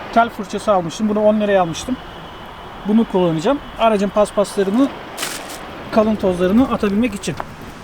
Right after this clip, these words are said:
Bu da zaten biraz geçen videoda gördüğünüz söktüğüm plakalık. Bu da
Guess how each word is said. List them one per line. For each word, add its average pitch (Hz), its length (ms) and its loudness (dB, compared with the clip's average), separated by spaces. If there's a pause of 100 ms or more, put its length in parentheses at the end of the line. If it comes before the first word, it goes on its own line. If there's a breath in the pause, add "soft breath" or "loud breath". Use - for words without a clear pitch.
(360)
Bu 202 40 -6
da 220 60 -2
zaten 202 380 -6
biraz 208 160 -4 (280)
geçen 196 340 -4
videoda 185 260 -4
gördüğünüz 180 440 -2 (160)
söktüğüm 190 400 -2 (1040)
plakalık. 185 420 -4 (340)
Bu 165 100 -6
da 190 100 -4